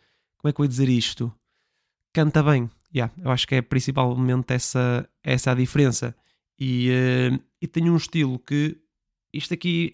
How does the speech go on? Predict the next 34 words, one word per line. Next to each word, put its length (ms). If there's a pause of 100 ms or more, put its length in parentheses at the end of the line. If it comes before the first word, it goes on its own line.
(160)
acaba 200
por 80
ser 60
um 40
bocadinho 540 (120)
uma 240
opinião 520 (320)
pessoal, 500
não 140
é? 260
Como 160
todas 280
as 60
opiniões 520 (300)
que 80
existem, 480 (360)
mas 540 (420)
eu 60
acho 120
que 80
ele 80
tem 160
um 100
estilo 500
mais 400
adequado 540
ao 80
Natal, 340
ou 60
pelo 160
menos 140
àquilo 300
que 160
eu, 220